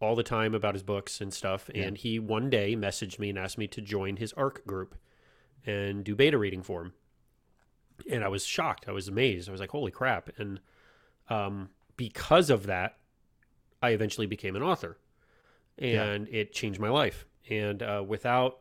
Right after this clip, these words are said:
Speaker 1: stuff
Speaker 2: <clears throat>
Speaker 1: like what we're doing right now, I would probably still be running a bowling alley pro shop and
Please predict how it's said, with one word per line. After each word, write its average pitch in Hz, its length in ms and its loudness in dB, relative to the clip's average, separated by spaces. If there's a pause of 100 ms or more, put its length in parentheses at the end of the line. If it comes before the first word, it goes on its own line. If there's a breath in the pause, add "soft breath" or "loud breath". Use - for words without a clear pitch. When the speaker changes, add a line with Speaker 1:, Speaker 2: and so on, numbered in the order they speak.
(540)
Speaker 1:
stuff - 1200 -4
Speaker 2:
<clears throat> - 60 -8
Speaker 1:
like 113 260 4
what 113 140 4
we're 107 120 0
doing 104 280 -2
right 101 240 -4
now, 110 560 4 (1500)
I 120 120 6
would 113 160 4
probably 113 380 4
still 110 240 2
be 113 100 0
running 110 560 2
a 110 80 0
bowling 110 280 2
alley 120 180 2
pro 170 160 2
shop 95 360 -2 (140)
and 104 300 -4